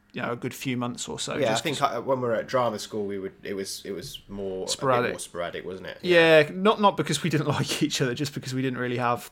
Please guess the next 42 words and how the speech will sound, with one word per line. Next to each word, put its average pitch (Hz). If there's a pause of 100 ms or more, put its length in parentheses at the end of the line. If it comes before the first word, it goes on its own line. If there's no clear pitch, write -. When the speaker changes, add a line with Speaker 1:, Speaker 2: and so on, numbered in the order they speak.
Speaker 1:
that 123
much 131
to -
talk 143
Speaker 2:
Had 107
Speaker 1:
about, 117
Speaker 2:
a -
Speaker 1:
I 107
Speaker 2:
lot 104
going 107
Speaker 1:
suppose. 98
Speaker 2:
on 107
and, 107
and 104
a 107
lot, 107 (420)
not 117
much 104
free 107
time. 107
Speaker 1:
And 131
we 131
weren't 135
hosting 123
a -
podcast 127
together. 123 (460)
Um, 143
Speaker 2:
Yeah. 143 (920)
Speaker 1:
but 170
yeah, 170 (100)
and 160 (140)
I 170
mean, 175
when, 185
when 180
Hitman 156
twenty 147
sixteen 139
came 127
out, 123
that 135